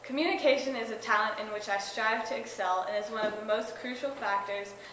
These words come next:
to being a secretary. I'm very experienced at note, at taking notes and paying attention, and I really care about what I put on the page. I try to focus, too, on small details that might otherwise be missed.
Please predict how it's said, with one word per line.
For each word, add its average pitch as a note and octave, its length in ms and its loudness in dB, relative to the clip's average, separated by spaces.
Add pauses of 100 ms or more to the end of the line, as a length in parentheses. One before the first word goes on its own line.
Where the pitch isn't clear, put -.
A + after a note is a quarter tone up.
(140)
to A3+ 60 -14
being G#3+ 200 0
a G#3 60 -2
secretary. G#3 680 -4 (760)
I'm C4 240 4
very C4+ 240 8
experienced A3 600 -2
at G3+ 160 2
note, G#3 300 2 (240)
at G#3 220 4
taking B3+ 340 0
notes G3 340 0
and G#3+ 140 -6
paying G#3 220 -2
attention, G3 400 -4 (160)
and G#3 100 -2
I G#3+ 80 4
really C4 320 2
care G3+ 240 2
about G3 220 2
what G3+ 100 4
I G3 80 2
put G#3 220 -2
on G#3+ 120 -2
the G#3+ 60 -8
page. G#3+ 380 -6 (680)
I A#3 80 4
try C#4+ 260 8
to E4+ 80 2
focus, C#4+ 400 4
too, G3+ 240 0
on G3 160 -2
small A#3 320 2
details F#3+ 440 -2
that F#3+ 240 0
might G3+ 200 2
otherwise A3 520 0
be G#3+ 80 -4
missed. - 400 -8